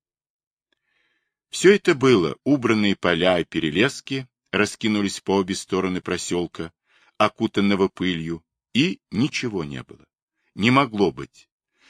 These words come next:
Осенняя красота была сейчас неуместна.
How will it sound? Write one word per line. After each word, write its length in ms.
Осенняя 680
красота 600
была 240
сейчас 520
неуместна. 720